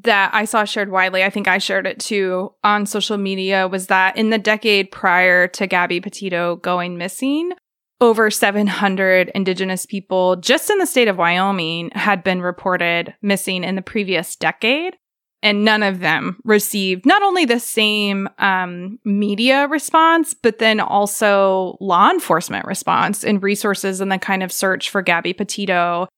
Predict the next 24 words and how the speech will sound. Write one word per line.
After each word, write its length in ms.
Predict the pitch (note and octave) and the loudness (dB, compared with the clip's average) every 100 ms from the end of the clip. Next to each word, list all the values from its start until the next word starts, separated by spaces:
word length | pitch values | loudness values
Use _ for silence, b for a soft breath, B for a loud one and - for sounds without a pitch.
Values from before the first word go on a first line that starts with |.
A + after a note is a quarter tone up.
| _ _ | _ _
that 140 | - G3+ | 0 0
happened, 720 | F3 A3+ F#4 A3+ F3+ A3+ D4 | 2 2 2 0 2 2 0
which, 340 | - G#3 - - | -2 -4 -4 -4
you 80 | G#3+ | -2
know, 220 | G3 G3 | 0 0
Gabby 320 | G3 F#3 F#3 | 0 0 0
Petito 440 | F#3+ - G3 F#3 E3+ | -6 -4 0 2 2
and 220 | F#3+ F#3+ | -2 -4
her 140 | G3 | -6
family 380 | F#3 F#3 F3 F3+ | -6 -6 -6 -8
deserved. 720 | F3 F#3+ A#3 B3 G3+ F#3+ F#3 _ _ _ _ | -10 -4 0 2 2 0 -4 _ _ _ _
It's, 160 | A3 - | -4 0
so 100 | G#3+ | 0
it's 120 | - | 4
not 180 | A#3 G#3 | 2 4
a 40 | |
matter 280 | F#3+ F3+ E3+ | 2 2 0
of 140 | F3+ F#3 | 0 2
that, 400 | F4 C4+ G3+ G3 | 4 4 2 2
but 100 | A3 | 2
it's 180 | G#3 A#3 | 2 0
an 80 | |
issue 280 | G#3+ G#3 A3+ | -2 -2 0
that 160 | G3 | 0